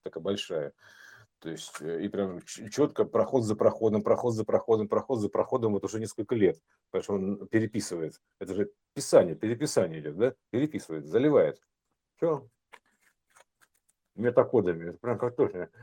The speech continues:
как со-, собачья о-, свадьба. Ме-, метакодами, то есть метки ставят, да, метакоды такие новые, новая разметка, то есть новая матрица, там все, все туда вливается.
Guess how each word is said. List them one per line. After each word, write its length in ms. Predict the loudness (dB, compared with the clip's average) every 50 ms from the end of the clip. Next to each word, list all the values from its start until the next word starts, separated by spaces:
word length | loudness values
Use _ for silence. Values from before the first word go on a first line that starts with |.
| -20 _ _
как 180 | -6 -6 -6 -2
со-, 180 | -2 -2 -2 -2
собачья 460 | -6 -4 2 4 4 4 4 0 0 0
о-, 140 | 0 -2 -4 _ -18 -12
свадьба. 540 | -2 2 4 4 4 2 -4 -10 -10 -10 -12 _ _ _ _ _ _ _ _ _ _ _ _ _ _ _ _ _ _ _ _ _ _ _ -14 -14 -14 -14 -16 -18 -20 -20 -14 -10
Ме-, 180 | -4 -2 -2 0
метакодами, 680 | 0 2 2 2 2 2 2 0 0 0 -4 -6 -8 -8
то 100 | -8 -10
есть 100 | -8 -4
метки 300 | 0 2 2 2 0 -6
ставят, 340 | -12 -6 -4 -2 -2 -2 -4 -6
да, 100 | -6 -6
метакоды 560 | -4 -2 -2 -2 -2 0 0 0 0 0 -4
такие 220 | -8 -8 -6 -4
новые, 280 | -2 -2 -2 -2 -2 -2
новая 300 | 0 0 2 4 6 6
разметка, 560 | 6 6 6 4 4 4 4 4 2 -2 -4
то 80 | -4 -6
есть 120 | -6 -2
новая 220 | 2 2 4 4 4
матрица, 480 | 4 4 4 4 2 0 -2 -6 -10
там 160 | -10 -10 -10 -6
все, 200 | -2 0 0 0
все 200 | 0 -2 -2 -2
туда 220 | -2 -4 -6 -6
вливается. 560 | -4 -2 -2 -2 -2 -4 -6 -6 -10 _ -20